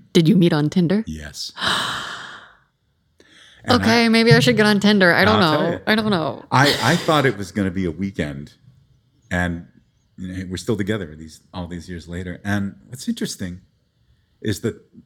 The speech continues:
Speaker 2: the monogamy that I'm practicing now with my wife
Speaker 1: Mm-hmm.
Speaker 2: is,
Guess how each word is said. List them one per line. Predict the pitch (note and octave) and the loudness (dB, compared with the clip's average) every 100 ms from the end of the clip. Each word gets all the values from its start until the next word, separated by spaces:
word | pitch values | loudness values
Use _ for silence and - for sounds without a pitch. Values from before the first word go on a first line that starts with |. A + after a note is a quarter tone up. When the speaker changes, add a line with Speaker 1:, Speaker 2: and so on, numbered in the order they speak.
| _ | _
Speaker 2:
the | F#2+ | -2
monogamy | G2+ G#2 A#2 C#3+ C3 A#2 G2 | 0 2 2 0 0 -2 -2
that | F2 F2 | -6 -10
I'm | E2 | -12
practicing | - F#2+ F2 F#2+ - D#2+ | -10 -10 -10 -14 -14 -14
now | D2+ E2+ E2+ C#2 | -14 -12 -12 -14
with | - | -20
my | E2 D#2 | -18 -16
wife | D#2 D#2 D2+ _ - | -16 -16 -20 _ -4
Speaker 1:
Mm-hmm. | F3 E3+ E3 _ _ _ _ _ _ _ _ _ | -4 -2 -8 _ _ _ _ _ _ _ _ _
Speaker 2:
is, | A2+ G2+ - - _ | -6 -6 -10 -16 _